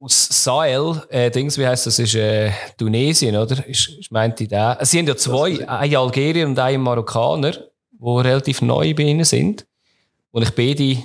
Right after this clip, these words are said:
Speaker 1: nicht so auf dem Schirm hatte.
Speaker 2: Also keiner von, äh, Los Angeles?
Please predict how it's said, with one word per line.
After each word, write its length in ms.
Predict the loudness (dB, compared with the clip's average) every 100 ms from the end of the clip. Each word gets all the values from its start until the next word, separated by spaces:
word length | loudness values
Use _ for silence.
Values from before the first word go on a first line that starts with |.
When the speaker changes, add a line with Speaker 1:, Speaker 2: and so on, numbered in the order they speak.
| -8
Speaker 1:
nicht 280 | -4 0 2
so 140 | 2
auf 80 | 2
dem 80 | 0
Schirm 320 | 2 0 -2
hatte. 440 | -2 0 0 -2 -10 _ _ _ _ _
Speaker 2:
Also 180 | -4 -2
keiner 360 | -2 -2 0 -2
von, 320 | 0 0 2
äh, 440 | 0 0 0 -2 -2
Los 200 | -4 -2
Angeles? 480 | -2 -2 -2 -4